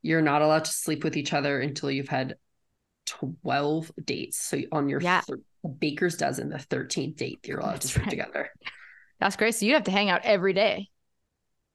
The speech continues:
Speaker 2: basically.
Speaker 1: Go on multiple dates. Okay.
Speaker 2: Crazy.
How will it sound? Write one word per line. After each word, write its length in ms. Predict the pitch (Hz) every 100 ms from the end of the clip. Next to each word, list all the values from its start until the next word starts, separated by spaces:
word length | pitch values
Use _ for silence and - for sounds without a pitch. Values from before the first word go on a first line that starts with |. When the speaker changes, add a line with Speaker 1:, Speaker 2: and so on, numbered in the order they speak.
| _
Speaker 2:
basically. 360 | - - - 220
Speaker 1:
Go 160 | 165 180
on 240 | 190 143
multiple 420 | 139 151 - 170
dates. 540 | 156 165 - - - - _ _
Okay. 360 | 185 170 147 143
Speaker 2:
Crazy. 400 | 139 196 - -